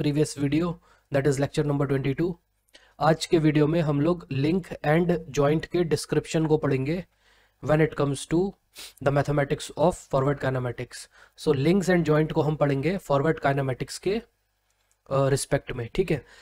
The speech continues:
So इसमें, अ, बेसिक जो, अ, टॉपिक्स हैं, that is going to be notation, coordinate system and the various link and joint parameters। ठीक है, so जैसे मैंने आपको already बताया हुआ है,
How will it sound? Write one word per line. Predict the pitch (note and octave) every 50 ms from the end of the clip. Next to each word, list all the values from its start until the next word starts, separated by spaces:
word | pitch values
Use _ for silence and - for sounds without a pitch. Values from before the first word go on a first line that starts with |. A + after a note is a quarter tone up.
| - _ -
So | - - D3+
इसमें, | C#3+ D3+ C#3+ - E3+ E3+ E3+ E3+ -
अ, | - C#3+
बेसिक | C#3 B2+ D3 D3 - - D#3+ D3 - - - - - -
जो, | - B2+ A#2+ D3 D3+ D3+ D3+ D3+
अ, | C#3 - C#3+ C3+ B2+ - -
टॉपिक्स | D3 D3 D3 D#3+ D3+ - E3+
हैं, | D#3+
that | C#3+ C#3+ C3+ C#3
is | C#3 C3+
going | C#3 C#3+ C#3 C#3 D3+
to |
be | D3+ C#3 C3+ C3
notation, | C3 B2+ D3 C#3 - - F3+ F#3 F3 - _ _ _ _ _ _ _ _ - C#3
coordinate | C#3+ C#3 C#3+ C#3+ C#3+ C3+ - -
system | D3+ - - - D#3 D#3 D#3 - -
and | - D3 E3 G3 F#3 F3 - _ _ _ _ _ _ - -
the | C#3 C3+
various | D3 D3+ D#3 D#3 E3 F3 E3+ - - - -
link | C3+ D3 D3 D3 -
and | - C#3+ D3 C#3+ C3+
joint | C3+ C3+ C3+ -
parameters। | - C#3 C3 B2+ B2 A#2+ A#2+ A#2 - B2 B2 - - - - _ _ _ - - - - - - _ _ _ _ _ _ -
ठीक | - F3+ -
है, | F3+
so | - E3+
जैसे | D3 D3 D#3+ D#3 F3
मैंने | E3+ F3 F3 E3
आपको | D#3+ D#3 - - E3 D#3 D3
already | C#3+ D3+ D3+ D#3+
बताया | D3 C#3+ - - C#3+ D3+
हुआ | C#3+ C#3+ C3
है, | C3 D3 D#3+ -